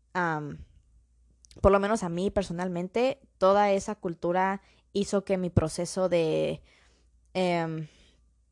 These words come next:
pues, de sanar emocionalmente y de crecer fis-, psicológicamente se aletardara muchísimo más de lo que pudo haber sido, ¿sabes? Entonces, es, si-, siento que es algo que le está pasando a muchas personas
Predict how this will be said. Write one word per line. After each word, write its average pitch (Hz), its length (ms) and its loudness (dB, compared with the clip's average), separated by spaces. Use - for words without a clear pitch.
pues, 202 220 4
de 196 80 4
sanar 190 680 0
emocionalmente 180 840 -2
y 220 80 0
de 170 120 -4
crecer 175 580 0
fis-, 180 200 -10
psicológicamente 175 1120 -2
se 190 480 4
aletardara 170 840 2
muchísimo 180 600 -4
más 175 280 -2
de 196 80 2
lo 180 100 0
que 160 100 -12
pudo 180 200 -2
haber 175 160 -2
sido, 185 280 -4
¿sabes? 190 340 -2
Entonces, 170 500 -6
es, 220 160 -4
si-, 254 220 2
siento 262 300 0
que 277 100 0
es 269 100 -2
algo 247 200 4
que 247 100 -4
le 202 60 0
está 196 180 -10
pasando 214 280 -6
a 208 40 -8
muchas 247 220 -14
personas 247 540 -12